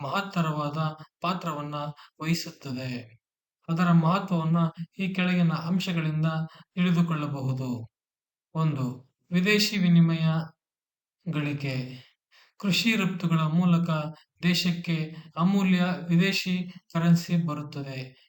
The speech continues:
ಇದು ರಾಷ್ಟ್ರೀಯ ಆರ್ಥಿಕತೆಯನ್ನು ಬಲಪಡಿಸಿ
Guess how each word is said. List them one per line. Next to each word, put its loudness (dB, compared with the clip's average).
ಇದು 0
ರಾಷ್ಟ್ರೀಯ 0
ಆರ್ಥಿಕತೆಯನ್ನು 0
ಬಲಪಡಿಸಿ -2